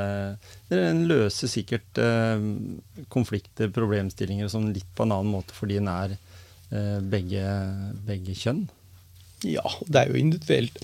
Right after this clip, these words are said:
Speaker 2: <clears throat> individuelt, eh, hvordan, altså hvis man kommer opp i konflikt eller,
Speaker 1: Ja.
Speaker 2: eh, problemer, eh, på, med pasienter eller med andre ansatte eller
Speaker 1: Ja, ja.
Speaker 2: med, med et eller annet da,
Speaker 1: Mhm.
Speaker 2: eh, pårørende eller noe sånt,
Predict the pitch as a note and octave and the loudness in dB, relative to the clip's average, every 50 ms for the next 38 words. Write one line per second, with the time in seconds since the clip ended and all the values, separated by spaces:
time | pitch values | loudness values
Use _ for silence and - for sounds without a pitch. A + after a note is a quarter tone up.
0 | E3 F3+ D#3 C3 D3 D3 C#3 D3 D3+ C#3+ C#3 C3 A#2 A2+ A2 - - - - C3 | 10 10 10 10 8 6 6 6 6 6 6 6 6 4 0 -4 -4 2 4 4
1 | A#2+ A#2+ B2 A#2+ A#2 A#2 A#2 A#2 A#2 A#2+ B2 - - - - C#3 C#3 C3+ - - | 4 4 4 2 2 2 0 0 -2 -2 -2 -4 -4 -4 -6 -6 -6 -8 -12 -16
2 | - - - - - - - - - - - - - - - C#3 C3 C3 B2+ C3 | -18 -16 -16 -16 -18 -18 -18 -18 -18 -18 -18 -18 -18 -8 0 0 0 2 2 0
3 | C3 - - C3 B2 B2 B2+ C3+ C3 B2 A#2+ - B2 C3 - D3+ - - D3+ - | -2 0 2 4 4 4 4 6 4 4 4 4 2 2 2 2 4 2 0 0
4 | - - - - - - - - C#3 C3+ B2+ B2 C#3 B2+ B2+ B2+ B2+ B2+ B2 C3+ | -4 -10 -8 -8 -8 -4 0 2 2 6 8 8 8 8 8 8 6 6 6 6
5 | C3+ B2+ C3 A#2+ A#2+ A#2+ A#2+ A#2+ C3+ D#3+ D#3 - - - - - - - C3 B2 | 4 6 6 6 4 4 4 4 4 2 2 0 -8 -12 -12 -10 0 2 4 4
6 | B2 B2 B2 - - - - B2 A#2+ B2 B2 B2 B2+ B2+ B2+ B2+ B2+ C3 C3 C3+ | 4 4 0 -2 -6 -2 0 2 2 4 2 2 2 0 0 0 -2 -2 -2 -2
7 | C3 - - - - - - - - A#2+ A#2+ A2+ G#2+ - A2+ - - C3+ A#2+ A2+ | -4 -6 -12 -20 -20 -20 -20 -4 2 4 4 4 4 2 -2 0 2 2 4 2
8 | G#2+ - - - - - A#2+ A#2 A2+ A#2 B2 A#2+ B2 B2 A2+ A2 A2+ A2 G#2+ G#2+ | 2 -2 -8 -14 -6 -2 0 2 2 4 4 4 4 4 2 2 2 2 2 2
9 | G#2+ G#2+ - - A2+ A2 - - - B2 A#2 A#2+ - C3+ C#3+ C#3+ A#2+ A#2 A2 - | 0 -2 -2 -4 -4 -6 -6 -4 -2 0 2 4 6 6 6 6 4 2 0 -4
10 | - - - - - B2 A#2+ A#2 B2 - E3+ F3 - - B2+ A2+ - - - B2 | -10 -20 -20 -4 2 4 4 4 6 4 2 2 4 2 2 0 0 -2 2 4
11 | B2 A2+ B2+ B2+ B2 B2 - - - B2 A#2+ A#2+ A2+ A2+ B2+ A#2+ A#2+ B2+ B2+ C3 | 4 4 4 2 0 -2 -4 -2 -2 0 2 2 4 4 4 4 4 4 2 2
12 | B2+ B2+ B2+ B2 B2 B2+ B2+ B2+ B2 C3+ C#3 D#3 D#3 | 2 2 2 2 2 2 2 2 2 2 2 0 0